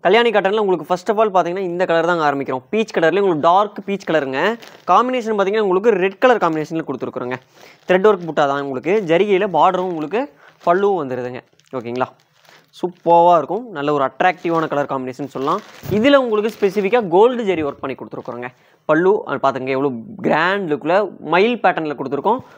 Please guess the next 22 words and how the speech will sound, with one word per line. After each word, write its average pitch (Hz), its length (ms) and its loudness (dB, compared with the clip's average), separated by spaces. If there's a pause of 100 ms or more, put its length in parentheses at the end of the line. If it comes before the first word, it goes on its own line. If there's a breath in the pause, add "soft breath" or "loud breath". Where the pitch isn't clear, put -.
(160)
சூப்பரான 202 520 4
ஒரு 143 120 -4
பேட்டர்ன் 147 300 -2
டிசைன்னு 139 360 -6
சொல்லலாம். 143 320 -2 (360 loud breath)
இதை 139 100 0 (100)
ஓப்பன் 170 220 0
பண்ணி 143 120 -2
காட்டுறேன் 127 300 -4
பாருங்க, 147 280 -4
சாரியோட 131 420 -2
கலர் 120 200 -6
காம்பினேஷன். 160 420 -2
இதுல 143 260 2
நாட் 208 240 4
ஒர்க் 214 180 -2
ஸ்பெசிஃபிக்கா 160 500 0
வந்துரும். 180 280 2 (440 loud breath)
பிளவுஸ் 220 380 2
also 196 200 -2
உங்களுக்கு 180 260 0
ஒரு 226 80 -4